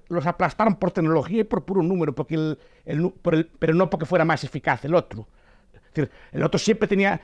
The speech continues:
reservas de mano de obra. Es decir, se morían, tal, traemos otros mil más, traemos otros mil más, hasta, hasta que aplastemos con él. Así sí, pero no es que pelearan mejor.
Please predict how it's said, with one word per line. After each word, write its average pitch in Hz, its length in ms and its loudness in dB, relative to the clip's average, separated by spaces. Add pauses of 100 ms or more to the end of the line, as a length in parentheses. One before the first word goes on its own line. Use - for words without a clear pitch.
reservas 185 560 0
de 170 80 2
mano 165 220 2
de 147 140 0
obra. 160 300 2
Es - 80 -16
decir, 147 140 -6
se 156 80 -4
morían, 185 640 0
tal, 180 200 2
traemos 170 280 2
otros 165 160 -4
mil 156 120 -2
más, 170 280 0
traemos 170 240 -2
otros 170 160 -4
mil 170 120 -2
más, 202 180 0
hasta, - 160 -6
hasta 170 220 -4
que - 80 -2
aplastemos - 340 -2
con 156 140 -4
él. 180 100 -4
Así - 240 -6
sí, 165 180 -4
pero 135 140 -4
no 151 80 2
es 147 60 0
que 143 100 -8
pelearan 131 320 0
mejor. 175 340 -4